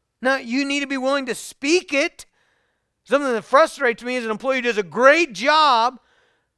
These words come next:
glorifies God in their work, they do it for Jesus, but then when it comes time to actually communicating the gospel, they fault that. That, that's a tragedy. But you should adorn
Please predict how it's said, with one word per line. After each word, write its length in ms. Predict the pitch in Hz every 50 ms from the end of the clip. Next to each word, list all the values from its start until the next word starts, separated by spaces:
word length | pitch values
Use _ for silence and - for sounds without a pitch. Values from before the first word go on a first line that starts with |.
| _ _ 156
glorifies 540 | 151 233 285 320 330 294 311 302 285 254 214
God 300 | 185 277 285 294 294 269
in 80 | 254
their 160 | 240 240 226
work, 380 | 214 220 262 294 294 277 - -
they 80 | 240 233
do 220 | 202 254 302 320
it 100 | 311 208
for 120 | 240 247
Jesus, 480 | 214 180 220 269 302 320 277 277 254 - - - _
but 120 | - 262 269
then 100 | 302 311
when 80 | 302
it 100 | 285 -
comes 300 | - - 320 349 330 -
time 380 | - 254 294 330 339 330 320 294
to 140 | 247 190 - _ _ _ _ _ _ _ _ _ _ _ _ _ _ _ _ _ -
actually 320 | 202 208 - - 240 226
communicating 460 | - - 202 220 254 262 - 220 202 180
the 80 | 170
gospel, 320 | 156 175 175 175 - - 170
they 100 | 156 143
fault 260 | _ - 180 175 -
that. 160 | 123 110 _
That, 180 | 151 170 185 -
that's 200 | 190 220 - 233
a 60 | 175
tragedy. 640 | - - 165 170 220 233 202 180 160 165 196 208 _ _ _ _ _ _ _ _ _ _ _ _ _ _ _ _ _ _ _ _ _ _ _ _ _ _ _ _ _ _ _ _ _ _ _ _ _ _ _ _ _
But 100 | 139 160
you 80 | 185
should 200 | 185 - 226 196
adorn 680 | 160 143 123 110 143 156 165 175 180 180 185 185 180